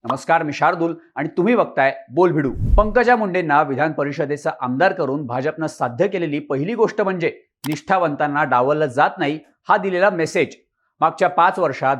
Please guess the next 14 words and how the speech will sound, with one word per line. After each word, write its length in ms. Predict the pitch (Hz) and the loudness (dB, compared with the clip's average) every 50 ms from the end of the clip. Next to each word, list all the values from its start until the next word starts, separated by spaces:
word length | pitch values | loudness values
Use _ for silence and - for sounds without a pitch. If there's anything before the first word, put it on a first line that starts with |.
| 107 | -4
भाजपनं 420 | 101 120 131 127 175 175 175 175 170 | -6 -6 -2 -2 -2 -2 -2 -4 -6
केलेलं 440 | 175 - 143 151 170 139 135 139 139 - - | -4 -4 -2 -2 0 0 2 0 0 -2 -4
फोडाफोडीचं 600 | 127 135 156 170 165 165 151 151 156 - 165 139 | 0 2 2 2 2 0 -4 -4 -4 -4 -4 -2
राजकारण 520 | 123 120 120 - - - 196 202 180 - - - - _ _ _ _ | -2 -2 -4 -2 0 2 2 4 2 0 -2 -8 -18 _ _ _ _
आणि 160 | - 233 262 | 0 0 2
यात 140 | 247 233 240 190 151 | 2 2 0 0 -2
भरडले 360 | 127 151 175 220 226 233 240 233 | -2 0 0 0 2 2 2 2
गेलेले 340 | 190 180 165 160 147 156 165 | 2 0 0 2 2 2 0
निष्ठावंत, 560 | 143 139 139 - - 208 208 208 196 165 165 135 - - - _ _ _ | 0 -4 -8 -2 0 0 0 0 0 0 0 -2 -2 -4 -14 _ _ _
यामुळं 400 | 117 120 135 151 143 139 143 147 135 - - | -2 0 0 2 2 2 0 0 0 -2 -8
भाजप 320 | 120 127 160 214 214 - 165 156 156 - _ _ _ - | -6 -2 -2 0 0 0 0 0 -2 -10 _ _ _ -2
निष्ठावंत 580 | 180 202 196 - - 240 233 226 202 185 190 196 196 196 | -2 -2 0 2 0 2 2 2 -2 2 2 2 2 4
कार्यकर्त्यांना 640 | 185 143 139 165 190 185 185 170 - 165 156 156 160 | 2 2 4 2 2 2 -2 -4 -2 -4 -2 0 -2
डावलतो, 760 | 151 123 131 131 143 190 226 214 - 202 147 - - _ _ | 0 0 2 2 4 4 4 4 4 0 0 0 -4 _ _